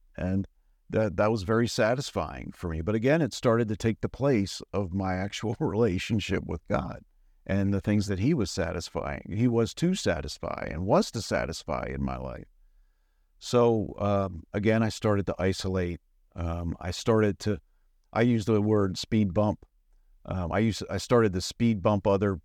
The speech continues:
other people where people were genuinely reaching out, trying to help, trying to do this, trying to do that. But, uh, I would speed bump them. And, and when I, uh, speed bumping somebody is, you know, a speed bump is there to,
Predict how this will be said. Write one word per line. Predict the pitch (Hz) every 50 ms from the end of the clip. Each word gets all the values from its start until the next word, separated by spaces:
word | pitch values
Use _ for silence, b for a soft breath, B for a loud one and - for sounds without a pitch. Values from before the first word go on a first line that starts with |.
| - -
other | 95 101 95 95
people | - - 92 101 92 - 101 101 95 92
where | 90 101 113 117 107 90 -
people | - 127 151 143 - 165 135
were | 113 113 110 104 90 - - - _ _ _ -
genuinely | - - 120 123 147 151 139 123 117 110 101
reaching | 98 110 120 113 - - 107 110
out, | 113 104 92 85 -
trying | - - 107 104 107 113 113
to | 110 98
help, | 92 95 90 82 - - -
trying | - 104 101 107 113
to | 113
do | 101 98 110 107 98
this, | 92 85 85 85
trying | - - - 101 101 104 107
to | 107
do | 92 101 101 98
that. | 90 98 110 117 104 92 87 - _ _ _ _ _ _ _ _ _ _ _ _ -
But, | 82 107 104 101 101 92 - - -
uh, | 95 85 82 85 - - _ _ _ _ -
I | 92 101
would | 104 101 -
speed | - - - 135 135 135 113 98
bump | 107 85 78 71 -
them. | 82 67 71 - - _ _ _ _ _ _ _ -
And, | - 98 98 90 -
and | - 92 95
when | 98 98 95
I, | 92 95 92
uh, | - - - - 50 - - -
speed | - - - - 139 139 143 117
bumping | 117 107 98 - 104 98 98
somebody | 92 - 113 104 98 104 104 104 104 98 92
is, | 90 92 95 95 92 82
you | 92 78 92 117
know, | 113 107 104
a | 101
speed | - - - 147 151 -
bump | 117 110 98 -
is | 104 90 -
there | 107 104 104 107 104
to, | 98 87